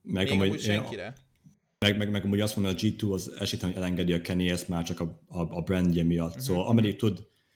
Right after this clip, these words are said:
Speaker 1: egy, egy jó szintet tartani, és egyébként tartja is ezt a szintet, szóval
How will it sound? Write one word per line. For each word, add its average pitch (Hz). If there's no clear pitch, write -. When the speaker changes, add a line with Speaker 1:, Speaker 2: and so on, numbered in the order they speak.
Speaker 1:
egy, 95
egy 87
jó 110
szintet 95
tartani, 95
és 95
egyébként 90
tartja 92
is 87
ezt -
a 90
szintet, 87
szóval 87